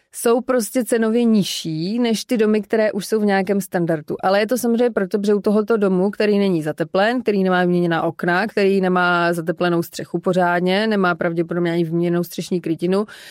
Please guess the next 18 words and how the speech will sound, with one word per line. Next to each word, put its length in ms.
asi 220
se 120
tam 180
topí 240
na 120
plyn, 260
někdy 360
i 200
na 140
tuhá 340
paliva, 540
což 220
je 80
taky 260
jako 200
ještě 260
častý 380
jev, 280